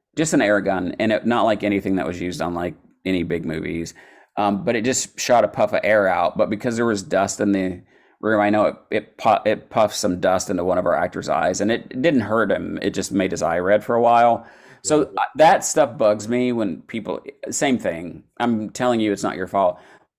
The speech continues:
Speaker 1: But yeah, when the stunt
Speaker 2: Yeah,
Speaker 1: guy
Speaker 2: no.
Speaker 1: dislocated his shoulder, and then, yeah.
Speaker 2: That's a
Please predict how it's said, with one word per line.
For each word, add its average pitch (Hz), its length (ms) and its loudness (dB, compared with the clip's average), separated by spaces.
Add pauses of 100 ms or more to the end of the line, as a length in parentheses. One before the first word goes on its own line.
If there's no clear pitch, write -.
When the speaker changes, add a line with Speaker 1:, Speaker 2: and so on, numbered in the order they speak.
(140)
Speaker 1:
But 107 280 0
yeah, 85 420 -4 (680)
when 120 220 0
the 120 80 -2
stunt 135 260 0
Speaker 2:
Yeah, 131 120 6
Speaker 1:
guy 131 60 2
Speaker 2:
no. - 260 -4
Speaker 1:
dislocated 117 640 -6
his 101 100 -14
shoulder, 107 480 2
and 101 160 0
then, 98 320 -4 (120)
yeah. 82 360 -6 (840)
Speaker 2:
That's 170 240 -6
a 135 140 -6